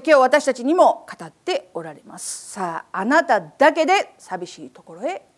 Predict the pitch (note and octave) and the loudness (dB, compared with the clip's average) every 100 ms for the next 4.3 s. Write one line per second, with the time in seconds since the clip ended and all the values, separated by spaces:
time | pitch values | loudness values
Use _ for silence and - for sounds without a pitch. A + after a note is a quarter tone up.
0 | _ - _ - - - _ _ _ _ | _ -20 _ -20 -20 -20 _ _ _ _
1 | _ _ _ _ _ _ _ _ _ _ | _ _ _ _ _ _ _ _ _ _
2 | _ _ _ _ _ _ _ _ _ _ | _ _ _ _ _ _ _ _ _ _
3 | _ _ _ _ _ - C#4+ D4+ C4 G3 | _ _ _ _ _ -4 -2 2 0 0
4 | E3 - G3+ | -6 -4 -2